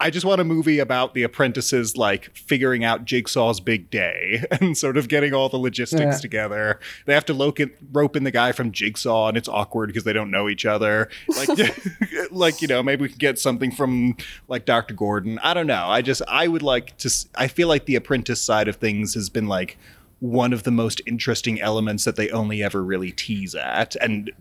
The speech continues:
Speaker 1: that's one of the great
Speaker 2: Yeah.
Speaker 1: things about this one is that we get so much more of that dynamic.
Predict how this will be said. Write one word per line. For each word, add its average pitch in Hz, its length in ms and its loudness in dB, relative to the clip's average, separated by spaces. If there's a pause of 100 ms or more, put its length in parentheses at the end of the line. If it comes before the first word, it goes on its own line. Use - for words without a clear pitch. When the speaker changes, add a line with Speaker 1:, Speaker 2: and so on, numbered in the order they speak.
Speaker 1:
that's 107 220 -2
one 110 80 0
of 101 60 -2
the 104 40 -4
great 127 140 0
Speaker 2:
Yeah. 104 100 2
Speaker 1:
things 104 220 -4
about 95 400 -2
this 139 180 2
one 95 220 0
is 90 80 -4
that 101 100 -2
we 98 100 -6
get 101 200 -4
so 101 200 0
much 90 240 -6
more 104 220 0
of - 80 -4
that 95 200 -2
dynamic. 92 720 -4